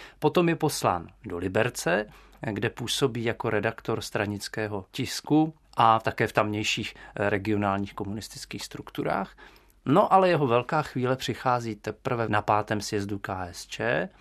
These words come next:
a v devětadvacátém roce na krátký čas Rejman proniká do těch nejvyšších stranických struktur, kdy se stává kandidátem politbyra.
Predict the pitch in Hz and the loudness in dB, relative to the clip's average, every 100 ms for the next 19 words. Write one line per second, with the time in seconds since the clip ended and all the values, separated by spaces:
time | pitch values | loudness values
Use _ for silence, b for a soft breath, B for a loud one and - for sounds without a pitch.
0 | b - 101 101 117 117 113 - 131 123 | b -8 -4 -4 -2 0 0 0 0 0
1 | 101 92 101 - 135 120 101 - 139 165 | -6 -6 -8 -4 -2 -2 -4 -2 0 0
2 | - - 95 - 107 123 - B B B | -2 -10 -10 -4 -2 -2 -6 B B B
3 | 101 110 127 135 131 131 113 107 113 113 | 0 2 4 4 4 2 0 -2 -2 -2
4 | 120 117 113 113 - _ _ _ 120 107 | 2 4 4 2 -6 _ _ _ 0 4
5 | 104 101 - 104 110 117 123 123 120 - | 4 2 -6 -6 0 0 2 -2 -4 -6
6 | - 101 107 104 - - - 127 120 - | -8 -6 -6 -8 -12 -14 -10 -8 -8 -4
7 | 120 113 98 113 - 98 95 92 98 98 | -4 -2 -6 -8 -6 -6 -4 -6 -4 -2
8 | 104 98 92 90 85 92 98 98 113 120 | 0 -2 -4 -8 -10 -6 -4 -2 0 4
9 | 131 | 2